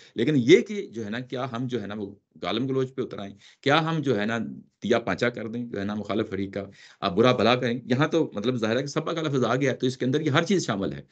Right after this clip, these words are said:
यानी ये कि गालम गलोच भी है और बुरा भला भी करना भी है। यानी बुरा भला यानी तनकीद का एक त-, उस, उस जगह पे ले जाना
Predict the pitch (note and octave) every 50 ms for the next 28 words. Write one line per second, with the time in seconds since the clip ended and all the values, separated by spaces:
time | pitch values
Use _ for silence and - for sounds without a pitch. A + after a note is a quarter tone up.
0 | _ - - _ - G#2 G#2+ A2+ A#2 A2+ G#2+ A2 A2 A2+ - A#2 G#2 F2+ F2+ F#2+
1 | A#2 C3 C#3 B2 C3+ D3 D#3 D3+ - F3 F3 F#3+ G3 F#3+ C3 G#2+ C3+ C#3 C3 C3
2 | - C3+ D3 E3 E3 D3+ B2 A2 F#2+ F#2+ F#2+ D#2+ - - _ _ _ _ - F#2+
3 | F#2+ F#2+ F#2 G#2+ A#2 A#2 A#2 A#2+ - - - - _ - G2+ A2 G#2+ A#2 A2+ A2
4 | B2 C#3 D3 C#3+ - C#3 D3 E3 - - - - - - - C3 C3 C3 - C#3+
5 | C3+ C#3 C#3 _ _ - F#2 F#2+ F#2 C#3+ D#3+ - - - - D3 C3+ E3 F#3 G3+
6 | G3 G3+ D#3 C3 A2+ G#2+ G2+ F2+ F#2 G2+ C3 D3